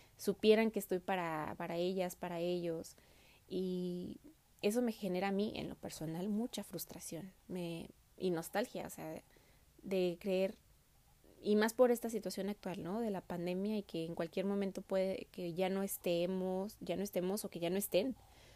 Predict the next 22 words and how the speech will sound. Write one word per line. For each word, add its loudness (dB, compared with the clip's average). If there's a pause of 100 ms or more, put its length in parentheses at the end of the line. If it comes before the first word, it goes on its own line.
(1500)
Y 4
no 4
quererme 4
quedar 2
con 0
esas -6 (640)
emociones. -2 (920)
Y -2 (580)
también 4
me 6
da 6
esa 2
crisis 0
existencial -2
de, 0 (1000)
de 4
qué -6
estoy 2
haciendo 2
con -2
mi -2
vida, 2